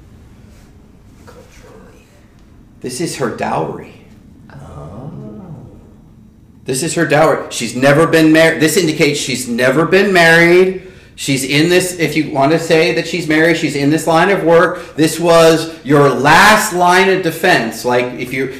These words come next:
Speaker 2: if you don't get, ever get married, like, if you get to the end of your rope and you can't pay, you know, you can't meet your obligations,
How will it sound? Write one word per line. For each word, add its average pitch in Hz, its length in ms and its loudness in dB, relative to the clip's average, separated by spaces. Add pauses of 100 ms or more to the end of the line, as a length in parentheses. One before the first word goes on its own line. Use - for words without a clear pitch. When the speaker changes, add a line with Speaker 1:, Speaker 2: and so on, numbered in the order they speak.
Speaker 2:
if 143 100 -4
you 143 140 0
don't 226 240 2
get, 220 140 2
ever 214 240 4
get 233 180 0
married, 160 540 2 (100)
like, 135 180 -4
if 131 120 -4
you 214 120 -2
get 233 200 0
to 240 80 -2
the 202 240 -4
end 226 200 2
of 226 120 4
your 214 180 2
rope 196 300 2
and 139 160 0
you 202 160 -4
can't 196 360 -2
pay, 147 600 2
you 139 100 -2
know, 139 60 -2
you 143 180 -4
can't 185 300 0
meet 185 180 -2
your 160 140 -2
obligations, 139 640 -2